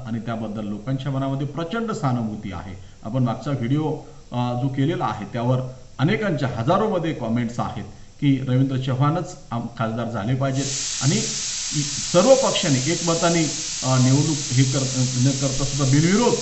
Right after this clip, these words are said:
रवींद्र चव्हाणांचं नाव डिक्लेअर केलं पाहिजे. पण लोकशाहीमध्ये असं होणं एवढं सोपं नसते. अ, पण लोकांची ही भावना आहे, तर निश्चितपणे निवडणूक होईल आणि या निवडणुकीमध्ये जर प्रताप पाटलांना तिकीट मिळालं, तर ते सुद्धा मुरलेले राजकारणी आहेत,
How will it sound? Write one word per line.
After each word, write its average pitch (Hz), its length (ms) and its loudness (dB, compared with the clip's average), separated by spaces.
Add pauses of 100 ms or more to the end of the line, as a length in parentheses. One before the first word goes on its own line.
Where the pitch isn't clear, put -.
(120)
रवींद्र 131 260 4
चव्हाणांचं 120 560 -2
नाव 113 160 0 (400)
डिक्लेअर 147 320 2
केलं 110 240 -2
पाहिजे. 104 240 -4
पण 151 180 -4
लोकशाहीमध्ये 143 560 0
असं 139 220 -4
होणं 135 280 4
एवढं 131 200 0
सोपं 131 360 -2
नसते. 143 260 -2 (760)
अ, 131 380 4
पण 247 200 0 (120)
लोकांची 190 420 0
ही 190 80 2
भावना 165 340 2
आहे, 156 300 4 (280)
तर 139 60 -2
निश्चितपणे 143 760 0 (220)
निवडणूक 139 440 4
होईल 143 280 2 (100)
आणि 127 140 2
या 135 100 2
निवडणुकीमध्ये 147 840 0 (260)
जर 185 100 -4
प्रताप 151 380 -6
पाटलांना 143 300 -2
तिकीट 131 320 -2
मिळालं, 131 360 -2
तर 131 140 -4
ते 143 100 -2
सुद्धा 139 260 -4
मुरलेले 131 400 2
राजकारणी 127 540 0
आहेत, 127 260 0